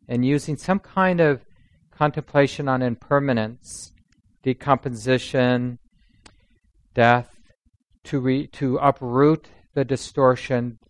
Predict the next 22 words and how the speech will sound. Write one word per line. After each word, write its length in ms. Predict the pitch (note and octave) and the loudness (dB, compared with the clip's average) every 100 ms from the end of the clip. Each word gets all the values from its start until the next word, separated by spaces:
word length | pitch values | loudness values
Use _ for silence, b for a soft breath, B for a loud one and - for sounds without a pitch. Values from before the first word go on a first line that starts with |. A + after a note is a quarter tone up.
| - | -6
that, 260 | A#2+ B2 | -2 -2
of 180 | B2+ - | -6 -12
permanence. 800 | - B2+ A2+ G2 F#2+ _ - - _ _ _ _ _ _ _ _ _ _ _ _ _ _ _ _ - | -6 -2 -2 -4 -12 _ -20 -20 _ _ _ _ _ _ _ _ _ _ _ _ _ _ _ _ -10
And 180 | C#3 D3+ | -4 2
then 360 | E3+ F3 E3+ - _ _ _ _ _ _ _ _ _ | 2 2 -2 -12 _ _ _ _ _ _ _ _ _
from 300 | _ E3 D3+ | _ -2 0
the 400 | C#3+ C#3 C3+ C3+ - | 4 6 4 2 -8
contemplation 720 | - E3+ F3+ F#3+ D3+ D#3+ - D3 | -4 0 0 -2 0 0 0 -2
of 220 | C3+ A#2+ | -2 2
body, 580 | C3 C#3+ F#3 E3 B2+ C#3 - _ _ - | 6 8 8 4 0 -4 -12 _ _ -2
the 100 | C3+ | 2
last 400 | C3 D3+ F3 - | 6 6 6 0
three 160 | F#3 | 0
are 100 | D#3 | 2
really 540 | C3 C#3 C#3 C#3 C3+ D3 - | 2 2 2 2 0 -2 -4
different 300 | C#3+ - C3+ | -4 -2 -2
aspects 500 | B2 - C3 - - | -2 -2 -6 -6 -6
of 60 | |
the 80 | A#2+ | -2
mind. 420 | B2 C3 B2+ G#2 - | 2 2 2 -2 -10
So 140 | C3 | -12
there's 360 | A#2+ A#2+ - | -8 -8 -10